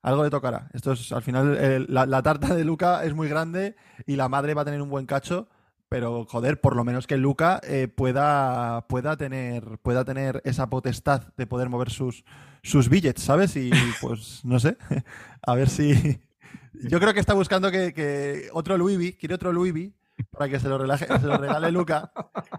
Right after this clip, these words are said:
Speaker 1: Y, y creo que como, como, como pierda esa, igual no, no llega a tantos Louis Vs y está un poco ahí preocupada, no sé, la madre. Tiene un poco pinta de eso, ¿no? <laughs>
Speaker 2: En verdad, he metido este tema en esta sección de polémica o, o lo que es esa sección,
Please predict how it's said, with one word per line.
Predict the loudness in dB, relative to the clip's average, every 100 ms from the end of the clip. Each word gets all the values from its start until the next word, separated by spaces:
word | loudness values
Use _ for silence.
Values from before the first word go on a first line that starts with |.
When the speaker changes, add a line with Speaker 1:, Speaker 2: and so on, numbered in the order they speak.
| -14 -6
Speaker 1:
Y, | 0 0 0 0 -2 -6
y | -8
creo | -4 -4
que | 0
como, | 0 -2 -2
como, | -4 -2 -2
como | -2 -2 0
pierda | 2 2
esa, | 2 2 2
igual | 0 -2
no, | -2 -4
no | -6
llega | -4 -4
a |
tantos | -2 -2
Louis | 0 0
Vs | 0 -4
y | -6 -6 -6
está | -2 -2
un | 0
poco | 0
ahí | 2
preocupada, | 0 -2 -2 -2
no | -4 -6
sé, | -6
la | -6
madre. | -6 -6
Tiene | -6
un | -6
poco | -2 2
pinta | 2 4 4
de | 4
eso, | 4
¿no? | 4
<laughs> | 4 2 -2 -2 -8 -2 -2 2
Speaker 2:
En | 2 4
verdad, | 4 6 4 4
he |
metido | 4 4 4 4
este | 2
tema | 0 2 2 2
en | 2
esta | 0 0
sección | 0 0 0
de | -2
polémica | -2 -4 -2 -2 -2 -2
o, | -2 -2
o | -4
lo | -6
que | -6
es |
esa | -6 -4
sección, | -6 -6 -4 -4 -6